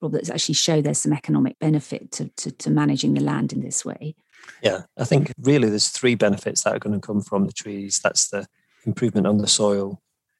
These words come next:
Speaker 2: in terms of carbon contents, improvements for biodiversity, but also improvements for the livestock. And I think the, um,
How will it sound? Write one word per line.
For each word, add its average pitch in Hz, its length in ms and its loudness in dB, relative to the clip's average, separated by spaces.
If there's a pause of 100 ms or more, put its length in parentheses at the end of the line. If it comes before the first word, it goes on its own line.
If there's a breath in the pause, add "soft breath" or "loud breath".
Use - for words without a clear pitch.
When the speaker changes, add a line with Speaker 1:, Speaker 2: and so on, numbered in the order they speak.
Speaker 2:
in 104 100 -2
terms 98 200 -2
of 95 80 -10
carbon 101 320 -4
contents, 104 760 -10
improvements 107 540 -2
for 98 220 0
biodiversity, 98 920 -2
but - 80 -10
also 104 240 -2
improvements 110 420 0
for 107 100 -6
the 101 100 0
livestock. 107 640 -2 (580 soft breath)
And 104 120 2
I 104 40 4
think 123 220 2
the, 107 260 4
um, 101 300 2